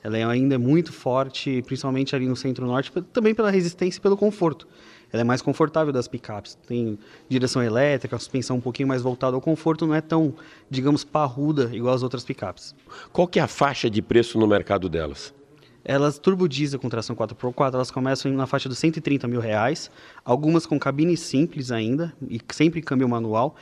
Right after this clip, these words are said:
Speaker 1: e chegam perto de duzentos mil reais, até passam de duzentos mil reais nas versões mais caras, que a gente sabe que o marketing das montadoras falam que é muito, é, pro chefe da fazenda, né, pra aquele cara do agronegócio executivo, que usa na cidade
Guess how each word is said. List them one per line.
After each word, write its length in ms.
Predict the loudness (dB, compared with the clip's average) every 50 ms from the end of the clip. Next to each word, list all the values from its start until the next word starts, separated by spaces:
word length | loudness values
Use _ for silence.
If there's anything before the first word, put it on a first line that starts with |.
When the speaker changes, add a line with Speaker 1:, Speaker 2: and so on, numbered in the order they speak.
| -20 -20 -10 _
Speaker 1:
e 60 | -4 -2
chegam 280 | 0 0 2 2 2 2
perto 220 | 2 0 0 0
de 60 | -2
duzentos 360 | -4 -2 0 2 2 2 2
mil 140 | 0 0 0
reais, 300 | 2 2 2 2 2 0
até 240 | 0 0 0 -2 -2
passam 500 | -2 0 0 0 0 0 -2 -6 -10 -8
de 140 | -8 -8 -6
duzentos 340 | -4 -2 -2 -2 -4 -2 -2
mil 140 | -2 -2
reais 360 | 0 0 0 0 0 -2 -4 -8 -20 -20 -20 -20 -14 -4 0
nas 160 | 2 4 4
versões 320 | 4 2 2 0 0 0
mais 180 | 0 -2 -2 -2
caras, 400 | -2 0 0 2 0 0 -4 -8
que 160 | -4 0 2
a 400 | 2 2 0 -4 -12 -14 -8 -4
gente 140 | -4 -2 0
sabe 200 | 0 0 0 0
que 120 | 0 0
o 20 | 0
marketing 420 | 2 2 2 0 0 -4 -4 -2
das 120 | -2 0 0
montadoras 560 | 0 0 0 0 2 4 4 4 2 0 -2
falam 200 | 0 0 0 0
que 120 | -2 -2
é 40 | -2
muito, 540 | 0 2 2 2 0 0 0 -2 -2 -2 -2 -8 -18 -20 -20 -20 -18 _ 0
é, 300 | 2 4 4 4 2 0
pro 340 | -4 -8 -8 -2 0 0 0
chefe 380 | 0 0 0 0 0 0 0
da 100 | 0 0
fazenda, 540 | 0 0 0 0 0 0 0 0 0 0 0
né, 100 | -2 -4
pra 120 | -4 -6
aquele 260 | -4 -2 -2 -2 -2 0
cara 260 | 0 0 0 0 0
do 160 | 2 2 2
agronegócio 640 | 2 2 2 0 -2 -2 0 2 2 2 2 0 0
executivo, 640 | 0 0 0 -2 -4 -6 -8 -4 -2 -2 -2 -2 -4
que 140 | -4 0 0
usa 140 | 0 2 2
na 100 | 0 0
cidade 480 | 0 0 0 2 2 0 0 -2 -6